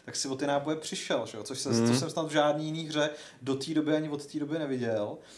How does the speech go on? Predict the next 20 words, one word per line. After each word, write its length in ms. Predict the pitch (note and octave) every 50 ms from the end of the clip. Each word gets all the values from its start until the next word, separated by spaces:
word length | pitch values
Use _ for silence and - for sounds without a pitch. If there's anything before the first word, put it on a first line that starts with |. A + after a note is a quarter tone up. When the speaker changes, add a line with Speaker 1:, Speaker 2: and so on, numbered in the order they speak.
| - - -
Speaker 1:
A 60 | B2 B2+
jediný 320 | C3 B2+ C3 C#3+ D3 D3+ D3
způsob, 340 | - - - - D3 C3+
jak 120 | D3+ C#3+ C3+
získat 560 | B2 - - - - D#3+ D3+ - - - - C3+
novou 240 | C3+ C3 C3+ C#3+ C#3+
munici, 360 | D3 C#3+ C#3+ D3 C#3+ C#3+ - D3+
bylo 180 | C#3+ C#3+ D3
od 140 | C#3+ D3+ -
padlých 340 | - D#3 D3 D3 D#3 D#3 -
nepřátel. 480 | D#3+ D#3 - - F#3+ A3+ - - B2
A 100 | A2 A2+
tady 240 | - C3 B2+ C3+ C3+
budou 360 | C3 C3 C3 C3+ C3+ C3+ C3
normálně 380 | C3+ C3 B2+ C3 C3 C3 C3+ C3+
rozmístěn 500 | C3+ C3 B2+ C#3 C3+ - - D3 C#3+ C#3+
bedny 240 | C#3 C3 C3 C#3+ C#3+
s 40 | C#3+
municí 640 | C3+ C3 C3 C3+ C3 C3+ - - D3+ D3+ E3
a, 40 | E3